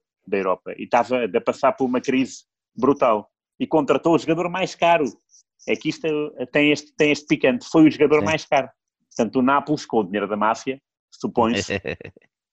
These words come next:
Speaker 1: Eh, e, aliás, é curioso porque, eh, quando acaba aqueles seis minutos de, da música do D J brasileiro, é o Maradona a ser apresentado e a primeira pergunta do jornalista, a primeira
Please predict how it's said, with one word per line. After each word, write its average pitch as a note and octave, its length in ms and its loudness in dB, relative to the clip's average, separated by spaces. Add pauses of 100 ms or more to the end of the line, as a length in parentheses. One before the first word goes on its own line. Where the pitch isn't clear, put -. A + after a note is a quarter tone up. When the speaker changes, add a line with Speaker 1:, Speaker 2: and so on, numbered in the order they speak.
(120)
Speaker 1:
Eh, A2 380 4
e, B2 140 4
aliás, C3+ 360 4
é A#2 60 -2
curioso B2 580 -2 (680)
porque, B2+ 640 -2
eh, G2+ 240 -2
quando A#2+ 240 0
acaba A#2 320 2
aqueles A2+ 300 -4
seis A#2+ 220 -4
minutos A2+ 440 -4
de, F#2+ 380 -4
da G2+ 120 2
música G#2 600 2
do G#2 100 -2
D G#2 140 -4
J A2 160 2
brasileiro, A2 560 2 (520)
é B2 120 4
o A#2+ 40 4
Maradona G#2+ 800 -2
a G2 120 -2
ser G#2 160 0
apresentado C3+ 640 0 (420)
e A#2 140 2
a - 60 4
primeira F3+ 360 4
pergunta C#3 480 2
do G#2+ 80 -6
jornalista, A#2+ 720 -2 (220)
a A2 80 -12
primeira C3+ 580 2